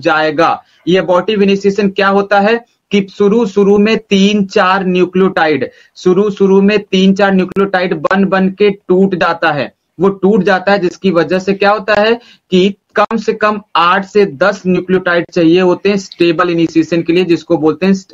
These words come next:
आपके abortive initiation। तो जब ये initiation हो जाता है, sigma factor release हो जाएगा। Elongation सिर्फ और सिर्फ core enzyme से होता है, जो कि आरएनए पॉलीमरेज यहाँ पे दिखाया हुआ है।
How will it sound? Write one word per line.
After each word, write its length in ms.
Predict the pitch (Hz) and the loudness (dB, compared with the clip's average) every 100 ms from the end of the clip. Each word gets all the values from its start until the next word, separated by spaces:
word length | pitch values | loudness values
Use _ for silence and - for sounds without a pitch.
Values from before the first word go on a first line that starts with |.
| - | -4
आपके 400 | 143 - 185 214 - _ - | -4 -2 -4 -4 -8 _ -6
abortive 480 | 147 165 156 175 | 0 0 0 0
initiation। 600 | 156 151 147 139 143 110 - - _ | 0 0 0 -2 -2 -6 -10 -20 _
तो 80 | 170 | -4
जब 260 | 147 214 208 | 0 0 0
ये 80 | |
initiation 500 | 214 196 190 196 208 | 2 2 2 0 2
हो 160 | 185 190 | 2 2
जाता 280 | 202 196 214 | 0 0 0
है, 80 | 220 | 0
sigma 440 | - 170 170 190 | -2 -2 -2 -2
factor 440 | 190 170 185 175 - _ 143 | -2 -6 -4 -6 -6 _ -2
release 320 | 147 185 196 | 0 2 2
हो 60 | |
जाएगा। 420 | 196 190 190 226 226 _ _ | 2 0 0 -2 -4 _ _
Elongation 720 | 180 185 220 214 208 196 220 | 0 2 2 2 0 0 -4
सिर्फ 520 | 196 196 196 - 190 | -2 -2 -2 -4 -6
और 180 | 190 185 | -2 -2
सिर्फ 260 | - 202 190 - | 0 -4 -4 0
core 220 | 185 190 | 2 2
enzyme 340 | 185 180 185 | 2 0 -2
से 100 | 185 | 0
होता 220 | 196 185 202 | 0 0 -2
है, 60 | |
जो 160 | 170 165 | 0 -2
कि 220 | 196 220 | 0 -2
आरएनए 440 | - 156 156 170 | 0 0 0 -2
पॉलीमरेज 640 | - 165 156 160 165 180 160 | 0 0 0 0 0 0 -2
यहाँ 360 | - 156 151 180 | -2 -4 -4 -4
पे 100 | 185 | -4
दिखाया 400 | 147 147 135 131 | -4 -2 -2 0
हुआ 220 | 131 | 0
है। 100 | 120 | -2